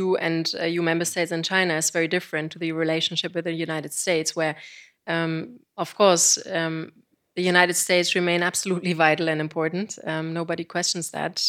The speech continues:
um, at least for the time being. But at the same time, they have adversarial behavior and they are shifting their priorities.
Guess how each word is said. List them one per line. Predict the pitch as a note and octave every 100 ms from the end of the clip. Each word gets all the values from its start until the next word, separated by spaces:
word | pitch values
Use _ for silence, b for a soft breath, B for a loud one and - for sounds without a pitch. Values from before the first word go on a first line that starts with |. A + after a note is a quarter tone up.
| -
um, | E3+ D#3+ D#3+ B B B -
at | E3+
least | F3+ -
for | E3+
the | E3
time | F3 D#3 D#3+
being. | D#3+ E3+ F#3+ G#3+
But | F3+ E3+
at | E3+
the |
same | F3 G3 G3
time, | G3+ F3+
they | F3
have | F3 F3+
adversarial | E3+ F3 - F#3+ G#3 F#3+ E3+
behavior | E3+ D#3+ D#3+ E3 G#3+ B B B B B F#3+
and | F3+
they | F3+ F#3
are | F#3 F#3 G3 -
shifting | - G3+ - F#3+
their | F#3
priorities. | F3 F#3 G3 F#3+ - E3 E3